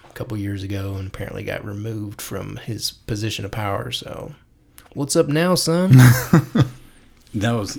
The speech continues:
Speaker 3: um, the whole Elon Musk.
Speaker 2: I was just gonna say that. It's fucking
Speaker 3: I
Speaker 2: nuts.
Speaker 3: haven't seen anything
Speaker 1: Mm-hmm.
Speaker 3: yet about if they're gonna sell to him, but it would be fucking hilarious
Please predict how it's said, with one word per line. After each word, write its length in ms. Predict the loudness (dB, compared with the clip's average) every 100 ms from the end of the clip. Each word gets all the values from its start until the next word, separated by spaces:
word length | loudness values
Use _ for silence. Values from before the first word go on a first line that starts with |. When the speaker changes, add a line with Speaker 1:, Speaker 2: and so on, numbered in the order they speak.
| -6
Speaker 3:
um, 480 | -4 -2 -4 -8 -12 -14 -16 -18 -8
the 220 | -4 -2
whole 340 | -2 -2 -4 -4
Elon 560 | -2 -2 -2 -2 -4
Musk. 260 | -4 -4 2
Speaker 2:
I 80 | 6
was 80 | 6
just 160 | 6 4
gonna 120 | 4
say 220 | 4 4
that. 220 | 2 -2 -10 -20 _ _ _ _ _
It's 80 |
fucking 360 | -4 -2 -2 -2
Speaker 3:
I 80 | -4
Speaker 2:
nuts. 340 | -4 -6 -12 -4
Speaker 3:
haven't 220 | -2 0
seen 260 | -2 -4 -4
anything 440 | -6 -8 -8 -8 -8 -8
Speaker 1:
Mm-hmm. 180 | -8
Speaker 3:
yet 240 | -6 -4 -6
about 420 | -8 -8 -8 -12 _ _ _ _ _
if 180 | -14 -10
they're 120 | -12
gonna 200 | -10 -12
sell 320 | -10 -10 -10
to 160 | -12 -16
him, 220 | -14 -12
but 160 | -8 -6 -4 -6 0
it 80 | 2
would 180 | 2 -2
be 300 | -4 -6 -8 _ _ _ _ _
fucking 760 | -20 -4 -2 -2 -4 -6 -6
hilarious 760 | -6 -8 -8 -8 -10 -10 -12